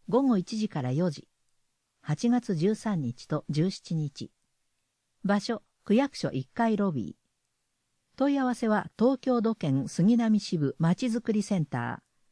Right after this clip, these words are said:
ー。電話三三一三の一四四五。または区住宅課へ。建築総合無料相談会、ブロッ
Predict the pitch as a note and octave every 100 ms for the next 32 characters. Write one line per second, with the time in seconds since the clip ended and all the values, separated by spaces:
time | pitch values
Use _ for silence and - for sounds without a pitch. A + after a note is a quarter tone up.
0 | _ - E3+ G3 F#3 F3+ - A#3 C4 B3
1 | B3+ A3+ F3 F3 - G#3+ G3 E3+ F3+ F#3+
2 | - E3+ - A#3 A#3+ F3 C3 F#3+ G3+ F#3
3 | C#3+ - - _ _ _ A3 A3+ A#3+ G#3+
4 | - _ - C#4+ - C#3+ D#3+ G#3 G#3 -
5 | - E3 C3+ - _ _ _ _ _ _
6 | _ _ _ _ _ _ _ _ _ _
7 | - D4+ D4 - C4 A#3 A#3+ B3 A#3+ G#3+
8 | G#3 A3 G#3 G#3+ F#3+ F#3 C#3 - A2+ -
9 | _ _ _ - D3+ B3